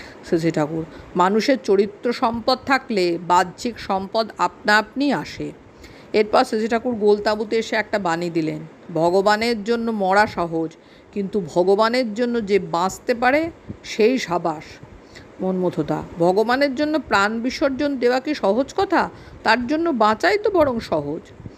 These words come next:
শ্রী শ্রী ঠাকুর, "বাহবার লোভে বা ঝোঁকের মাথায় কোনো এক মহৎ আদর্শের জন্য মৃত্যুবরণ সৎসাহস বা আত্মত্যাগের একটা ঐতিহাসিক জ্বলন্ত দৃষ্টান্ত হতে পারে,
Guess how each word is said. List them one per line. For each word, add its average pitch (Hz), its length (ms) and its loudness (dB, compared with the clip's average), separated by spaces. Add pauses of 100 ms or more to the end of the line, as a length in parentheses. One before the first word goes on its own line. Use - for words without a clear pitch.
(360)
শ্রী 196 100 -4
শ্রী 180 140 0
ঠাকুর, 165 340 2
"বাহবার 214 480 4
লোভে 254 380 2
বা 226 180 0
ঝোঁকের 202 420 -2
মাথায় 233 300 -2
কোনো 220 240 -4
এক 220 140 2 (280)
মহৎ 196 300 0 (180)
আদর্শের 208 580 0
জন্য 220 260 0
মৃত্যুবরণ 208 760 0 (300)
সৎসাহস 214 720 0
বা 190 220 2
আত্মত্যাগের 202 680 -2
একটা 196 420 -2
ঐতিহাসিক 208 680 0
জ্বলন্ত 190 440 2
দৃষ্টান্ত 208 720 0
হতে 170 220 0
পারে, 156 280 -4